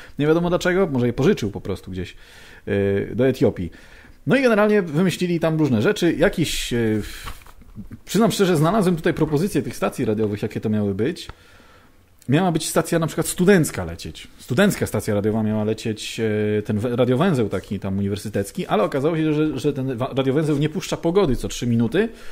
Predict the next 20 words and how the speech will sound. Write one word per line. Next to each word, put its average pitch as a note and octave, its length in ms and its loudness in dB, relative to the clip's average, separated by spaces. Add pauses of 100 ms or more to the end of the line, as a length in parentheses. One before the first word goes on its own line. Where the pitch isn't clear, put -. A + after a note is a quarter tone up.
(220)
a G#3 40 -10
w D#3 40 -2
zasadzie D3 200 4 (200)
co E3 140 4
minutę, E3 460 4 (380)
tak D#3+ 160 2
więc F#3+ 320 -2
nie A3+ 140 2
może E3 200 6
lecieć, A#2 440 0
e, F#2+ 240 -2 (800)
studencki C3 540 0
radiowęzeł. G2 480 0
Mnóstwo F#3 920 0 (260)
<laughs> - 560 -10
pomysłów, E3 520 4
jak D#3+ 140 4
rozwiązać C#3+ 420 2
ten A#2 140 2
problem. F3+ 380 4